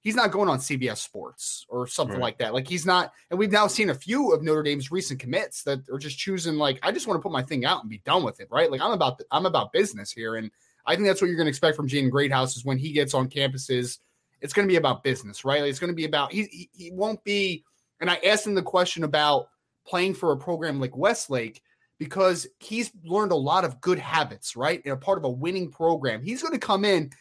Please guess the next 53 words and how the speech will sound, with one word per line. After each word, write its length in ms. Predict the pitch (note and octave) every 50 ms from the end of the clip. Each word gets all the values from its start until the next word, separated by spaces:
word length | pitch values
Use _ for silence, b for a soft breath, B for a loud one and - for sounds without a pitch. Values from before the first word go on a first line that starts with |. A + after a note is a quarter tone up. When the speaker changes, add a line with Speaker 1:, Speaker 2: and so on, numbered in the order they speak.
| b b b b -
Speaker 1:
and 80 | D#3+
he's 140 | G3 A#3 A#3+
gonna 120 | A#3+ B3 A#3+
be 100 | G#3+ A3
able 120 | G3+ F3
to 100 | - C3
acclimate 420 | D3 F3 F3+ - G#3 G3 G#3 G#3 G3+
to 120 | - G#3
the 140 | G3 F#3 G3+
surroundings 600 | G3 - G3+ G3+ A3 A3+ A3+ B3 B3+ B3+ - - - _ _ _ _ -
because 260 | - - A#3 G3 G3
he's 160 | - A#3+ G#3
been 220 | - - G#3+ A3+
there, 120 | A3 G3 D#3+
done 280 | C3+ C3 D#3 F3+ F#3+
that, 160 | D3 G2+ - - _ _ _
right? 220 | B2 C#3+ F#3 G3+
Like, 140 | F3 F3+ -
it's 140 | G3+ G3 -
not 140 | B3 B3 B3+
gonna 100 | C#4 A#3
be 140 | G#3 G3
too 240 | D3 - - B3+ A3
big 500 | D#3 C3 - E3+ F#3 E3+ C3+ G2+ - - - _ _ _ _ _ -
for 160 | - D#3 D3+
him 260 | D#3+ D#3+ D3 D3+ D3
to 60 | C#3+
make 180 | D3+ D3+ D3+ C3+
that 120 | C#3 C3+ C3+
transition, 540 | - E3 C#3+ C3+ C3 D#3 E3 D#3+ - C3+
which 240 | B2 C3 C#3+ C#3 C3+
we 60 | D3
really 200 | C3 D3 D3+ C#3+
haven't 200 | C#3 C3 B2+ A2
talked 220 | - - C#3 B2+ B2+
about 200 | C3 B2 A#2 A2
a 40 | G#2
ton. 320 | - - A2 G2+ F#2+ G2+
So 400 | - - D#3 C#3+ C3 C3 B2+ C3 B B B B
I 80 | B E3
think 160 | E3+ G#3 G3+
you 80 | F#3+ F#3
got 200 | F#3 F3+ E3 D#3+
kind 160 | - F3+ E3+
of 40 | D#3+
the 80 | E3
best 260 | C3+ B2+ D#3 D#3 - -
of 60 | C3+
Jaden 260 | C3+ D#3 D3+ C#3 B2+
Greathouse 440 | A#2 C3 C3 C3+ C3+ C3 B2+ B2+ -
there, 240 | - C3 C3 B2+ A#2+
which 280 | A#2 B2+ C3 C3 -
is 140 | C3 A#2+ -